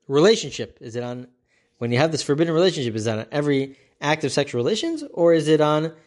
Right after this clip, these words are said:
the entire relationship, or just one sacrifice for sin offering for the entire relationship? Umodim Chacham Rabbi Elazar, Shem Nisis L'Chamisha B'nei Adam Shecheves B'Korban Al Kol Echad V'Echad Ho V'Gufen Mechulakim.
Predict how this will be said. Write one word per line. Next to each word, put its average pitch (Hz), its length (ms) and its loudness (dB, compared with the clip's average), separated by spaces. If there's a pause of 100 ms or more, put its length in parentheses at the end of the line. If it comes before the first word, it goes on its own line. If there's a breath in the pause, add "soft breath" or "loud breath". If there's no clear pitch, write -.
(300 soft breath)
the 147 140 0
entire 202 600 4
relationship, 190 540 -2
or 143 80 -4
just 147 180 -4
one 180 460 -2 (400 soft breath)
sacrifice 165 640 0
for 151 340 -4
sin 196 160 -2
offering 156 460 0
for 151 140 -4
the 139 100 0
entire 143 340 2
relationship? 131 640 -2 (600 soft breath)
Umodim 151 480 0
Chacham 165 280 -4
Rabbi 156 200 0
Elazar, 202 320 2
Shem 135 160 -4
Nisis 160 260 -4
L'Chamisha 127 580 -4
B'nei 120 260 -4
Adam 233 300 0
Shecheves 147 580 -2
B'Korban 175 420 -2
Al 143 80 0
Kol 147 140 -2
Echad 156 220 -2
V'Echad 165 360 0
Ho 165 220 4
V'Gufen 147 420 -6 (320)
Mechulakim. 131 520 -6